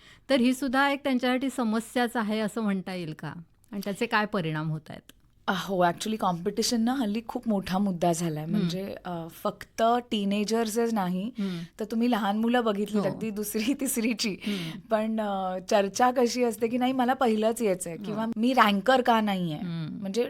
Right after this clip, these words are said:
Speaker 2: टक्के किंवा मला कॉन्सेप्ट किती कळले त्याच्यापेक्षा रँकर होण्याकडे जास्त कल आहे किंवा ऑलिम्पियाड, इंटरनॅशनल एक्झाम.
Speaker 1: हम्म.
Speaker 2: So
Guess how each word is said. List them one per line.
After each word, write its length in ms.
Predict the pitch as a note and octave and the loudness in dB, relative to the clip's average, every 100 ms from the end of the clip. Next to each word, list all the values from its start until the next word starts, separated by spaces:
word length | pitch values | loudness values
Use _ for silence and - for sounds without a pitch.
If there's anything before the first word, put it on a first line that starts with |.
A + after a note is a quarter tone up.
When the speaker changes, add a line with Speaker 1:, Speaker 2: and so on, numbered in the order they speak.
| A#3+ | 2
Speaker 2:
टक्के 400 | G#3+ - - A#3+ | 0 0 0 0
किंवा 240 | A#3+ B3 | 2 2
मला 200 | B3 A#3+ | 2 2
कॉन्सेप्ट 580 | B3 G#3+ F#3+ F3+ A#3 - | 2 0 -2 -2 -4 -2
किती 200 | A#3+ A#3+ | -6 -6
कळले 300 | A3+ A3 A3 | -2 -2 -2
त्याच्यापेक्षा 600 | A3 A3 A#3 B3 A3+ D#4+ | -2 -2 -4 -4 -4 -2
रँकर 600 | C#4+ G#3 F#3+ G3 A#3 B3 B3 - | 0 0 0 -2 2 0 0 -6
होण्याकडे 500 | A3 G#3+ G#3+ A3+ A3 | -4 -2 -4 -4 -2
जास्त 340 | G#3 F#3 - G3+ | -2 -4 -6 -4
कल 200 | F#3+ F3+ | -2 -2
आहे 120 | F3 E3 _ _ _ - | -2 -6 _ _ _ -2
किंवा 160 | A3 | 2
ऑलिम्पियाड, 760 | A3+ G#3 G#3 G#3+ G#3+ G3+ F#3 F#3+ | 4 4 2 -2 -2 2 2 2
इंटरनॅशनल 640 | G3 G#3 G3+ G3 G#3 G3+ | -2 0 0 -2 -2 -6
एक्झाम. 460 | G3 F#3 F#3 F3+ E3+ | -6 -4 -2 0 0
Speaker 1:
हम्म. 180 | D#3+ | 0
Speaker 2:
So 60 | C4 | -2